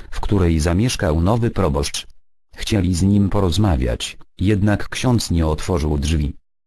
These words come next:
Dwa dni później kanclerz włocławskiej kurii mi poinformował reportera Polsat News o kolejnych zmianach. Parafia Świętego Katarzyny w Korczewie została bez żadnego kapłana. Na chwilę obecną sprawa ksiądz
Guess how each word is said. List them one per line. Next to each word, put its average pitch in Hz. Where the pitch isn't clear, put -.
Dwa 90
dni 90
później 92
kanclerz 113
włocławskiej 90
kurii 92
mi 78
poinformował 90
reportera 104
Polsat 95
News 120
o 123
kolejnych 90
zmianach. 73
Parafia 120
Świętego 78
Katarzyny 92
w -
Korczewie 85
została 76
bez 78
żadnego 98
kapłana. 76
Na 92
chwilę 92
obecną 80
sprawa 80
ksiądz -